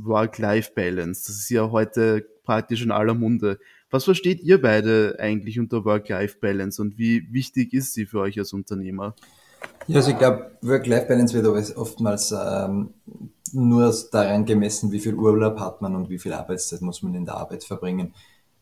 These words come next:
Speaker 2: Wir versuchen bei Tractive das ein bisschen weiter zu sehen und einfach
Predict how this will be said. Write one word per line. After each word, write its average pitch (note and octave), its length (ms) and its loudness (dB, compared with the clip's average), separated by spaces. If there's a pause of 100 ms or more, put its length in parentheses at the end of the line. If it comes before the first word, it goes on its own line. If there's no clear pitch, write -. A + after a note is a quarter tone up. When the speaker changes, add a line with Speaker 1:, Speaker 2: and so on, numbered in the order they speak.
Speaker 2:
Wir C3+ 220 4
versuchen C#3+ 840 0 (240)
bei A#2+ 140 0
Tractive A2+ 540 -2
das A2 160 -6
ein G#2+ 80 -2
bisschen A#2+ 360 -2
weiter - 300 -4
zu - 140 -8
sehen A2 220 0
und G#2+ 100 2
einfach G#2+ 320 -6